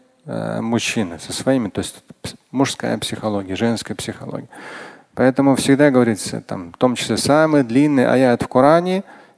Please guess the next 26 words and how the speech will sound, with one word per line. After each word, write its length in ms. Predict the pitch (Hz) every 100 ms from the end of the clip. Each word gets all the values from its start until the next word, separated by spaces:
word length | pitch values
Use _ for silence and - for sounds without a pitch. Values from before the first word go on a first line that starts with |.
| -
«إذا 300 | 117 131 123
تداينتم 1040 | - 117 127 123 123 123 123 120 - 120
بدين 640 | 113 110 127 123 120 120 127
إلى 360 | 127 117 127
أجل 260 | 127 123 120
مسمى 560 | 117 110 139 131 117
فاكتبوه», 600 | 110 120 - - 120 135
в 140 | 117 113
нём 160 | 110
сказано, 400 | 95 - 104 95
и 60 | 104
потом 260 | 117 110 107
дальше, 320 | 127 120 113
дальше, 320 | 110 110 113
дальше. 320 | 104 104 -
Это 100 | 117
предпоследнее, 1300 | - - 151 - - 120 - 147 190 190 175 151 131 - - - - - _ _ _ _ _
если 240 | 131 104 120
арабский 580 | 131 123 120 - -
оригинал 520 | 107 104 107 127 185 190
берёте, 580 | 156 131 120 - 113 190 240 - _ _ _ 254 196 -
Корана, 540 | 123 - 123 120 113
предпоследняя 880 | - 139 135 - - 139 127 117 117
страница 720 | 110 - 117 123 170 160 139
суры 760 | 117 - - 143 147 135 135 -
Аль-Бакара, 1040 | 160 127 120 104 139 160 - 113 117 139